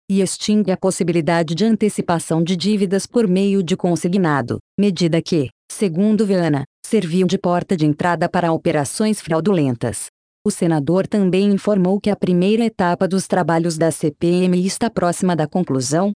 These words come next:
com identificação dos principais responsáveis pelo esquema. "O núcleo principal que roubou a Previdência está na cadeia.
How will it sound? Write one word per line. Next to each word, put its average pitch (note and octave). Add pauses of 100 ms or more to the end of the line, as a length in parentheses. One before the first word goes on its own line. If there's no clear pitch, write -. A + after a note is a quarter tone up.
(140)
com G#3+
identificação G3
dos E3
principais F#3
responsáveis F#3
pelo F#3+
esquema. D3 (360)
"O G#3
núcleo F3+
principal G3+
que -
roubou E3
a D3
Previdência D#3+
está F3
na D#3+
cadeia. D3